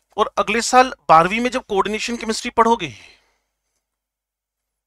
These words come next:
कोऑर्डिनेशन केमिस्ट्री नाम से चैप्टर ही है, दस दिन लगेंगे उसको पढ़ाने में,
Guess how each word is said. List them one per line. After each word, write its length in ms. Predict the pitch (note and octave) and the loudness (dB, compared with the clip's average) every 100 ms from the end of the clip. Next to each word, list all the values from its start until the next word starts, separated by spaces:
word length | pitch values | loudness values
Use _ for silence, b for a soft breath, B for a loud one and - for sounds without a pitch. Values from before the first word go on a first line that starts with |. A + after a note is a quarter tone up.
| _ - | _ -2
कोऑर्डिनेशन 460 | G3 G#3 A3+ C4 | 0 0 -2 -4
केमिस्ट्री 360 | C4+ A3 - B3+ | -6 -8 -6 -2
नाम 140 | A#3 | -2
से 100 | A3+ | -2
चैप्टर 400 | C4 G#3+ _ B3 | -4 -6 _ -4
ही 80 | C4 | -4
है, 80 | C4+ | -4
दस 220 | A3 F#3+ | -2 -2
दिन 140 | G#3+ G#3+ | -4 -6
लगेंगे 320 | F#3+ F3+ E3 | -4 -6 -8
उसको 180 | - F3+ | -12 -12
पढ़ाने 320 | D3+ C#3 C3+ | -10 -10 -12
में, 160 | A2+ | -14